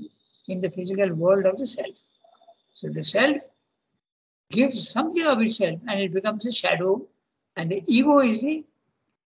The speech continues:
distorted and diminished self, if you want. Okay? It's an instrument of process, not a permanent spiritual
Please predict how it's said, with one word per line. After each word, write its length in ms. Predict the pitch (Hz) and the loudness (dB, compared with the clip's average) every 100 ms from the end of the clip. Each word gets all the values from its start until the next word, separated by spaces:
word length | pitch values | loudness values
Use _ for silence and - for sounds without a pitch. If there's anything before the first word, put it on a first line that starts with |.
| _ _ _ _ _ _ | _ _ _ _ _ _
distorted 920 | 202 220 - - 320 302 269 233 208 - _ _ _ _ - | -2 0 -2 6 8 8 4 -2 -6 -14 _ _ _ _ -10
and 260 | 196 165 | -8 -4
diminished 560 | 202 139 254 233 - - | -2 0 0 0 -4 0
self, 300 | 190 185 180 | 2 2 -4
if 180 | 170 240 | -12 -10
you 140 | 214 | -10
want. 180 | - - _ _ _ | -12 -16 _ _ _
Okay? 220 | 156 - 294 _ _ _ _ _ _ _ | -20 -20 -20 _ _ _ _ _ _ _
It's 220 | 208 - | -6 -2
an 300 | 247 214 156 - _ _ _ _ | -2 -2 -8 -16 _ _ _ _
instrument 720 | 220 233 - 320 311 330 294 | 2 2 0 0 2 0 0
of 160 | 254 262 - | -4 -4 -10
process, 640 | 185 220 202 202 - - - _ _ | -8 -6 -4 -4 -6 -10 -14 _ _
not 400 | 151 156 240 233 | -8 0 0 0
a 60 | 220 | -4
permanent 500 | 190 170 196 247 - | -8 -6 -6 -8 -8
spiritual 560 | 175 160 160 220 277 | -12 -12 -8 -6 -6